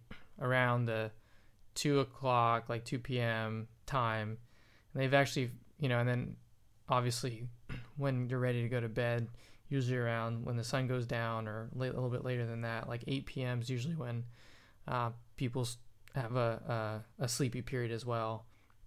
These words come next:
But <clears throat> when you look at, like, the sleepy period around two P M, they've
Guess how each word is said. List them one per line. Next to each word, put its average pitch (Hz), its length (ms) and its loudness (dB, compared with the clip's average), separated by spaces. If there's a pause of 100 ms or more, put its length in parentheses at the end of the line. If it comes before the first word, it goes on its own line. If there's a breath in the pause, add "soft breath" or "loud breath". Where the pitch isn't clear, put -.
(1160 loud breath)
But 135 220 2 (200)
<clears throat> - 180 -12
when 147 160 4
you 143 100 8
look 151 160 6
at, 190 160 4
like, 120 320 0 (520 soft breath)
the - 80 -4
sleepy 151 360 2
period 135 360 2
around 127 320 2
two 151 200 0
P 131 240 0
M, 131 300 2
they've 120 240 0